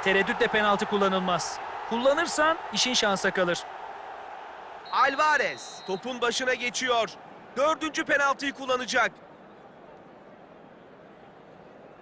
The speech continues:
Speaker 2: Güzel bir penaltı.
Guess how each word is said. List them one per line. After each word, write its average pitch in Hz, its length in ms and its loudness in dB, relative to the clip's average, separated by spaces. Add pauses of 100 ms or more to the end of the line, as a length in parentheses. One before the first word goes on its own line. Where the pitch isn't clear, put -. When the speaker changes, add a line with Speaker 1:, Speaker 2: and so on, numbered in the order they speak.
(1300)
Speaker 2:
Güzel 403 460 6
bir 370 120 4
penaltı. 320 760 4